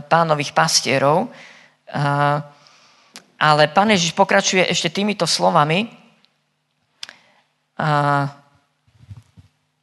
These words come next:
ešte ja tam. Pán Ježiš tam ešte pokračuje slovami, len ja ten text tu nemám, v desiatej kapitole, kde pán Ježiš hovorí: „Ja som dvere k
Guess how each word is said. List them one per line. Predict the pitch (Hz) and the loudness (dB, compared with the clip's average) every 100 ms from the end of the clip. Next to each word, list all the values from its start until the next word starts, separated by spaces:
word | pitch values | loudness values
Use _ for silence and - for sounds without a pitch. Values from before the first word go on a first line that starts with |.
| _ _ _ _ _ _ _ _ _ _ _ _ _ _ 349 330 _ - - | _ _ _ _ _ _ _ _ _ _ _ _ _ _ _ _ _ -20 -18
ešte | 156 - 147 | -16 -10 -10
ja | 139 | -4
tam. | - 135 156 - - - - - - | -4 -2 -6 -12 -20 -20 -20 -10 0
Pán | 196 | 4
Ježiš | 220 208 185 | 4 2 0
tam | 185 | 0
ešte | 180 - 180 | 0 -2 0
pokračuje | 185 196 185 190 170 135 156 | 2 2 0 0 2 0 -2
slovami, | - 175 190 175 156 | -4 0 2 4 4
len | 156 151 | 2 4
ja | 175 180 | 2 2
ten | 160 | -2
text | 165 - - | -2 -2 -4
tu | |
nemám, | 151 160 147 147 135 | -2 2 2 2 -2
v | 151 | -4
desiatej | 156 156 156 | -2 -2 -2
kapitole, | - 151 165 151 143 151 151 - - - | 0 0 0 -2 2 2 -2 -18 -20 -12
kde | 175 | -4
pán | - 180 185 | 0 2 2
Ježiš | 151 151 | 0 2
hovorí: | 180 180 170 156 - - - _ _ _ - | 4 4 4 0 -4 -20 -20 _ _ _ -14
„Ja | 139 156 190 196 | -4 0 2 2
som | - 165 156 143 | 2 2 0 -2
dvere | 147 170 170 147 165 185 - _ _ | 0 2 4 2 2 -2 -10 _ _
k | - | -20